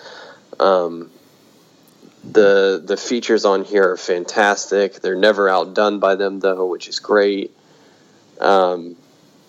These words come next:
everything, everything is just really well, really well thought out, and just, like,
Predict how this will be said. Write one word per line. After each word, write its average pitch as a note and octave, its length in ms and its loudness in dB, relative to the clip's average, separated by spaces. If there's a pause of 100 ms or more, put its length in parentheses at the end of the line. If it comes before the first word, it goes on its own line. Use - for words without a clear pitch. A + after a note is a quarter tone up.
(140)
everything, B2+ 600 2
everything C#3 440 2
is A2+ 120 -2
just G#2+ 240 -2
really G#2+ 360 4
well, G2 540 2 (1400)
really D3 440 4
well A2+ 240 4
thought G2 380 0
out, F#2 400 -2
and F#2+ 320 -6
just, - 380 -4
like, F#2+ 300 0